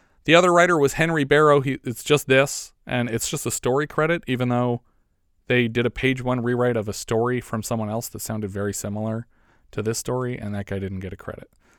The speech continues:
So, sorry, Bob Merrill. I don't know why that's not a story credit, unless Henry Barrow is, like, your A K A for this one. The music here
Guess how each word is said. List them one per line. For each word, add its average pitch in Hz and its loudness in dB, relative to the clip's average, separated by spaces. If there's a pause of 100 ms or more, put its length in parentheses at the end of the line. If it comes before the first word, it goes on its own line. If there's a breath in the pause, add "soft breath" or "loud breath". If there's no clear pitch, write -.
So, 90 -12
sorry, 117 -4
Bob 90 -8
Merrill. 98 -6
I 101 -8
don't 107 -8
know 104 -4
why 101 -2
that's 101 -6
not 104 -6
a 98 -6
story 98 -8
credit, 90 -14
unless 107 -6 (300 soft breath)
Henry 110 -2
Barrow 101 0
is, 95 -6
like, 92 -12 (200)
your 110 -2
A 107 -2
K 107 -2
A 104 -4
for - -12
this 85 -14
one. 80 -16 (340)
The 143 0
music 190 6
here 190 4